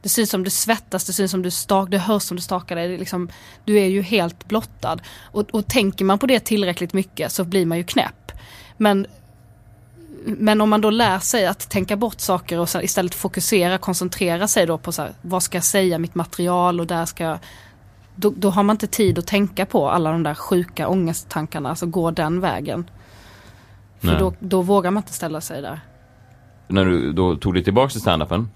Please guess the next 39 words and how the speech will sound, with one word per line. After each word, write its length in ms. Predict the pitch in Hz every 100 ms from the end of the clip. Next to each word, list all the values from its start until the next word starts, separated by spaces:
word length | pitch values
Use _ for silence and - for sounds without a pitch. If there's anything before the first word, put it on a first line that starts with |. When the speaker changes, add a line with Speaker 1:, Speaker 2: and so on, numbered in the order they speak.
| - - - -
Speaker 2:
eller 180 | - 90
när 160 | 85 82
du 180 | 80 78 - - -
efter 240 | - -
den 100 | 90
här 80 | 82 80
K 60 |
B 80 | 82
T-behandlingen, 540 | 85 82 82 80 78 78 - -
var 100 | 92
det 60 |
något 200 | 90 87
ämne 360 | - 101 87 98
som 140 | 131
du 60 | 120
kände 720 | 107 120 90 87 85 80 80 78 _ _ _ _ - - - -
att, 340 | 80 80 -
ja, 80 | 76
men 160 | 90 95
det 140 | 85
här 300 | 95 113 110
vore 180 | 101 95
kul 280 | 101 85 82
att 80 |
testa, 760 | - 87 113 - - 76 69 - -
det 60 |
här 80 | 92
materialet 580 | 98 90 87 90 90 78
eller 100 | 78
den 80 | 82
här 60 |
spaningen 440 | 85 - 87 85 87
vore 140 | 78
intressant 360 | 78 - 78 -
att 80 | -
testa 280 | - 85 85
just 220 | 76 -
i 40 | 80
stand-up-form? 840 | 92 80 - - - 113 78